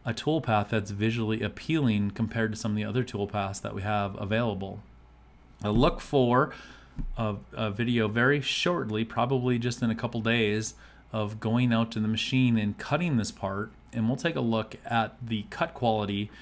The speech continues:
of these two surfaces and see if we like one more than the other. And I have a feeling we're gonna like the Blend better, even with the larger step over. So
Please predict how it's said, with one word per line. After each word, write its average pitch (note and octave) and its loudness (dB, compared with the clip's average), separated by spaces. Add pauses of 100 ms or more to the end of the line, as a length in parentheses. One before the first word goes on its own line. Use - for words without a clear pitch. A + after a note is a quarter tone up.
(200)
of A2+ 0
these A2+ 0
two A#2 0
surfaces A2 0
and G2+ -2
see A2+ 0
if G#2+ -4
we A2 0
like A2 -2
one G#2+ 2
more G#2 0
than G#2 0
the G2 -2
other. G2 -2
And G2+ -4
I A2 -2
have C#3 0
a B2 -6
feeling A#2+ 0
we're G#2+ -2
gonna C#3+ -2
like C3 0 (380)
the A2+ -2
Blend G#2+ 2
better, G2+ 2
even C#3+ 0
with B2+ 2
the G#2 -6
larger G2+ -2
step F#2+ -8
over. F#2+ -8
So G#2+ -8